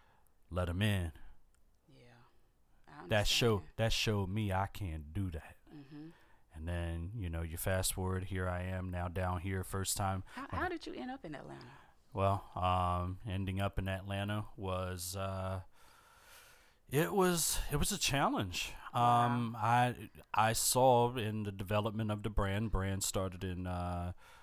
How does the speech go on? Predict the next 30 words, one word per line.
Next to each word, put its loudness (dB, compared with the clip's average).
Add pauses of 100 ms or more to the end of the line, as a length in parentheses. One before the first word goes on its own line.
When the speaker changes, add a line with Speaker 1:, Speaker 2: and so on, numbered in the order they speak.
(160)
Speaker 1:
uh, -2 (100)
was -2
put -2
into -6
fruition -6
in -6
twenty -4
thirteen, -6
twenty -6
fourteen. -6
Was, -4
it -4
started -2
with -6
YouTube -4
videos, -4
and -6
then, -4 (440)
Speaker 2:
Wow. 2
Speaker 1:
um, -8
and -4
it, -4
it -2
became -4 (180)
a -2
podcast 4
through -8
Blog -2
Talk -4
Radio. -6